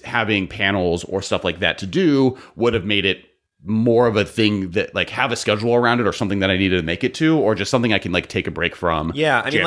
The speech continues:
Speaker 2: like,
Speaker 1: Commander.
Speaker 2: I enjoy Commander, but I do think that, like, for a three or four day event, like, I would get bored of Commander. I would wanna play Modern, or I would wanna draft,
Speaker 1: Mm-hmm.
Speaker 2: or, like, you know, I would want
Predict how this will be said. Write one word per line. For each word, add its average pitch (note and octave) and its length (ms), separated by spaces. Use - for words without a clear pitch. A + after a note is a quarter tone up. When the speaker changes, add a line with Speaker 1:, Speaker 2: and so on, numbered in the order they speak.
Speaker 2:
like, - 60
Speaker 1:
Commander. D#2 380
Speaker 2:
I D#3 140
enjoy C3+ 840
Commander, G2 840
but A#2 140
I A#2 140
do B2 360
think A2 400
that, G#2 240
like, F2+ 320
for F2+ 260
a F2 80
three G2+ 600
or G2 100
four F#2+ 340
day F#2 200
event, F2+ 460
like, G#2 220
I A#2 140
would C3 160
get C3 180
bored G#2+ 200
of F#2+ 100
Commander. G2+ 380
I F#2 100
would F#2 120
wanna F#2 180
play F2+ 800
Modern, F2 580
or E2+ 80
I E2+ 140
would E2+ 140
wanna E2+ 200
draft, F2 520
Speaker 1:
Mm-hmm. G#2+ 200
Speaker 2:
or, E2+ 360
like, D#2+ 380
you F#2+ 120
know, F2 120
I G#2+ 160
would B2+ 220
want C3+ 320